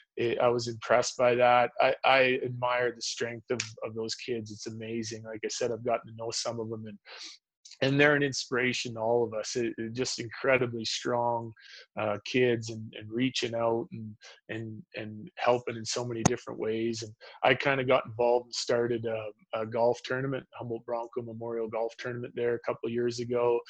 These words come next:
along with Brian Munns. He's a, a T S N broadcaster for the Jets, and a, and a local, uh, girl from Humboldt, Lori Wofford, that I went to,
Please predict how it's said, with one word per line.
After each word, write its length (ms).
along 260
with 160
Brian 460
Munns. 440
He's 280
a, 320
a 200
T 160
S 240
N 260
broadcaster 840
for 80
the 140
Jets, 500
and 140
a, 60
and 160
a 60
local, 760
uh, 140
girl 180
from 180
Humboldt, 340
Lori 260
Wofford, 480
that 160
I 100
went 280
to, 200